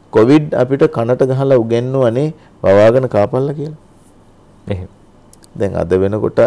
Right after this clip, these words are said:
Speaker 1: ටිකක් හරි ගම්, ගම් දනව් වල ඇත්තෝ තමන්ගේ ආහාර තමා විසින් සම්පාදනය කරගනු ලැබ තියෙනවනේ. එහෙම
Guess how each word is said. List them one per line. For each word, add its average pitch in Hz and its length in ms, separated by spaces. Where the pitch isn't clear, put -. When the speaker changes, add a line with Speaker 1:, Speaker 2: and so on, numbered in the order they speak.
Speaker 1:
ටිකක් - 440
හරි 123 240
ගම්, 107 200
ගම් 107 280
දනව් 107 300
වල 101 300
ඇත්තෝ - 680
තමන්ගේ 104 460
ආහාර 110 380
තමා 101 300
විසින් 113 260
සම්පාදනය 113 640
කරගනු 113 480
ලැබ 92 280
තියෙනවනේ. 127 480
එහෙම 123 180